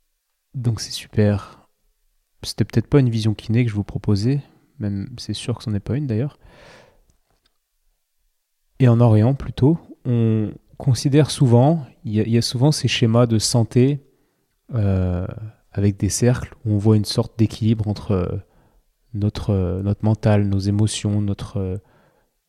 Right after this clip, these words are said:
euh, notre, euh, physique et notre spirituel. Et c'est ce dernier cercle que je voulais aborder. On comprend à peu près comment être en bonne santé physique, enfin ce que ça représente. Émotionnel, ok, mental,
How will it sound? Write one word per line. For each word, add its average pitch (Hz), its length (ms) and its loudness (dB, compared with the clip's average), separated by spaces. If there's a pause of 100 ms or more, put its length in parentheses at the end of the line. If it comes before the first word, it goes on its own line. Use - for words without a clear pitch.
(160)
euh, 104 540 -12
notre, 98 460 -8
euh, 92 180 -4 (360)
physique - 680 -2 (480)
et 117 80 4
notre 120 180 4
spirituel. - 720 -2 (580)
Et 110 40 -2
c'est 107 160 -2
ce 101 60 -2
dernier 113 280 2
cercle - 360 -8
que 110 60 -10
je 104 60 -6
voulais 101 160 -4
aborder. 95 340 -4
On 95 100 -2
comprend 120 380 0
à 113 40 4
peu 104 120 -2
près 113 240 -2
comment 104 280 -2
être - 180 -6
en 104 40 -4
bonne 98 140 -4
santé 104 300 -4
physique, 107 360 -6
enfin 107 200 -4
ce - 100 -8
que 110 80 -4
ça 101 140 -4
représente. 117 560 -2 (500)
Émotionnel, 104 540 0
ok, 101 180 -2 (100)
mental, 107 480 0